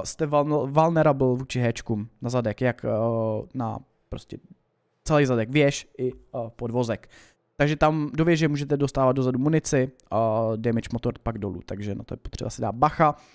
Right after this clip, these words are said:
A já to asi nebudu dál okecávat, dáme si nějaký, eh,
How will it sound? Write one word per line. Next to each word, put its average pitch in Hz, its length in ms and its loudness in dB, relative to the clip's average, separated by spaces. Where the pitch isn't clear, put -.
A 117 400 4
já 196 80 6
to 233 60 2
asi 247 160 2
nebudu 247 220 2
dál 247 140 6
okecávat, 214 560 2
dáme 185 240 -2
si 202 280 -6
nějaký, 165 800 -2
eh, - 80 -6